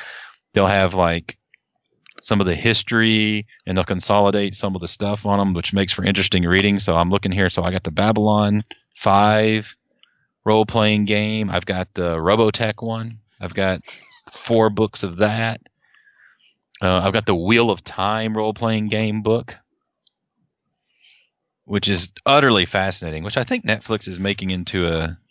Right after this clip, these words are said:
T V show at some, that, or is it Netflix or is it Amazon? So that was a freaking series that ended up being, like, fourteen books that over, like, fifteen, twenty years. Whew. And then the author died before it was finished, so somebody had to finish the last three books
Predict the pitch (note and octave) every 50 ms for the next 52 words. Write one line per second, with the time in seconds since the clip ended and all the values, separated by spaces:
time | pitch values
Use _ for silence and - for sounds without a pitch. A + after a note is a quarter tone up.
0 | _ _ _ _ - - - C3 B2 C3+ B2 A2 - - E2 D#2+ - - - F2+
1 | F2 - - - C3+ F#3 G3+ E3+ B2 F#2+ F2+ F2 E2+ F2 - - E2+ F2 F2+ G2+
2 | C3 D3+ D#3 - - - C#2+ C#2+ - - G#2 F#2+ F2 E2 E2 - - F2+ F2 E2+
3 | D#2+ D2+ D#2+ - - - - - - _ _ _ _ _ - - - - - -
4 | _ _ _ _ - - - - - - - _ _ - - - F#3+ F2 E2 D#2
5 | - C3 D#3 E3 E3+ D#3+ C#3 A#2 A#2 G#2+ G2+ F#2+ F#2 F#2 E2+ E2 E2 E2 E2 _
6 | _ _ _ _ _ _ _ _ _ _ _ _ - - A2+ - - G2+ F2 E2
7 | - - F#2 F2+ F2 F2+ F2 E2+ F2 E2+ F2 F2+ E2+ F2 E2+ F2 F2+ F2 E2+ E2
8 | E2 D#2+ - - - - G2 F#2 - - - F2+ F2 E2+ E2 D#2+ E2 F2+ F2+ F#2
9 | - - - E2 D#2+ D#2+ F2+ F2 E2+ E2+ D#2 D#2 D2+ D#2 D2 - - - - F2+
10 | - - - F2+ E2+ E2 E2 D#2 - - F2+ E2 D#2+ D#2 D2+ D#2 D#2 D#2 E2 D#2+
11 | - - - _ - - - - - _ _ _ - C4+ D4 B3+ - A2 G2 G#2
12 | G2+ F#2 F#2 G2 G#2+ A2+ - A2+ F2+ D#2+ E2+ G2 F2+ G#2+ G#2+ G#2 F#2 F#2 - -
13 | G2+ F#2+ F2 F2+ F2 - - G#2 G#2 F#2+ F2+ F2 - E2+ F2 - - F#2+ F#2 F2+
14 | F2+ F#2 F#2 F2+ - - - - G2+ F#2+ F2+ - F#2 F#2 G2 G#2 G#2+ - - -
15 | F2+ F2 E2+ D#2+ F#2 F2+ - - -